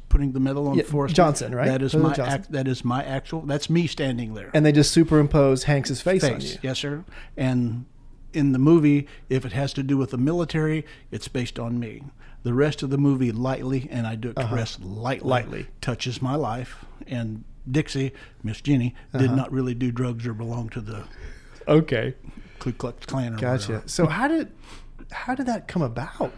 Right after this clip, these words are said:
Speaker 2: Did you just get a call from Zemeckis one day, or?
Speaker 1: Uh, Winston Groom
Speaker 2: Okay.
Speaker 1: uh, called the house and started asking questions.
Speaker 2: Winston Groom, the author of the novel Forrest Gump.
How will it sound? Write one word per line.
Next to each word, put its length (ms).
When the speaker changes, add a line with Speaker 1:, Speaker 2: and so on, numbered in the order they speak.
Speaker 2:
Did 160
you 80
just 160
get 160
a 200
call 260
from 160
Zemeckis 500
one 160
day, 320
or? 500
Speaker 1:
Uh, 140
Winston 400
Groom 300
Speaker 2:
Okay. 300
Speaker 1:
uh, 260
called 400
the 120
house 520
and 120
started 380
asking 400
questions. 480
Speaker 2:
Winston 520
Groom, 440
the 80
author 320
of 80
the 80
novel 320
Forrest 340
Gump. 300